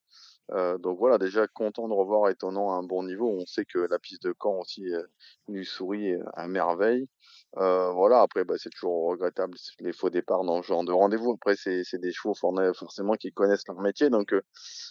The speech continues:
c'est jamais évident d'avoir plusieurs faux départs, euh, avec, euh, bah, sur des courtes distances, ça met vraiment les chevaux sous pression. Et voilà, c'est sûr que c'est toujours dommage. On a perdu Elvis Duvalon, qui est un cheval un peu, un peu tendu comme ça. On a perdu Duel du Gers également.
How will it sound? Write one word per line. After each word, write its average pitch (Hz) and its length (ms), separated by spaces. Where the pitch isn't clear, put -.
c'est - 160
jamais 123 240
évident 151 300
d'avoir 131 300
plusieurs 135 420
faux 120 100
départs, 127 440
euh, 104 340
avec, 98 340
euh, 92 340
bah, 90 80
sur 92 180
des 92 100
courtes 92 280
distances, - 360
ça 92 80
met 92 120
vraiment 98 300
les 95 100
chevaux - 220
sous - 140
pression. - 360
Et 92 60
voilà, 98 220
c'est - 160
sûr - 180
que - 60
c'est 87 100
toujours 95 320
dommage. 104 440
On 90 120
a 90 80
perdu 92 280
Elvis 92 260
Duvalon, 95 480
qui - 100
est 85 60
un 87 100
cheval 92 240
un 87 100
peu, 185 200
un - 100
peu 92 160
tendu 92 380
comme 92 200
ça. 123 200
On 117 100
a 98 80
perdu 90 280
Duel 98 280
du 92 160
Gers 98 320
également. 92 460